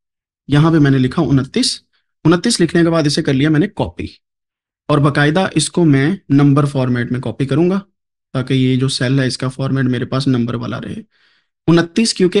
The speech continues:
एवरेज है, ये अभी मैं थोड़ी देर पहले बता के हटा हूं कि एज के कॉलम का एवरेज उनतीस है। तो हम क्या करते हैं, एवरेज का मतलब ये है कि सेंट्रल टेंडेंसी, यानी कि जहां पे most common values हैं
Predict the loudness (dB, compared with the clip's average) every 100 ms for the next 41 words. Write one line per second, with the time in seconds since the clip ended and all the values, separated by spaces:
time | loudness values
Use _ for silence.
0 | 0 0 2 2 2 0 -4 -2 0 4
1 | 4 2 0 2 0 2 0 0 -2 -4
2 | -2 -2 0 -2 0 2 2 2 -2 -2
3 | 0 2 0 0 -2 0 0 0 2 0
4 | 0 -4 -6 -6 -10 -12 _ -20 _ _
5 | -2 2 4 2 2 0 -2 0 2 2
6 | 0 -2 0 0 0 -2 0 0 2 0
7 | -2 -6 -2 0 0 2 -2 0 2 2
8 | 0 -2 -4 -10 -14 _ _ _ 0 2
9 | 2 0 0 2 2 0 2 2 4 4
10 | 2 0 -4 -2 0 2 2 0 0 0
11 | -2 -2 -6